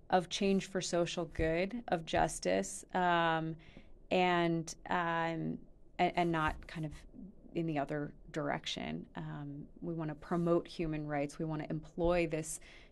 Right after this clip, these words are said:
new kind of meaning making, um, to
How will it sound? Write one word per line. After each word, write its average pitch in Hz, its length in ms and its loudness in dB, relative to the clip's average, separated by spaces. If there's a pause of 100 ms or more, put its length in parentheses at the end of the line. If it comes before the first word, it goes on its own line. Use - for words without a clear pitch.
(100)
new 170 180 4
kind 165 260 -2
of 156 120 -4
meaning 156 360 0
making, 147 520 -4 (100)
um, 151 500 -6 (2500)
to 180 560 4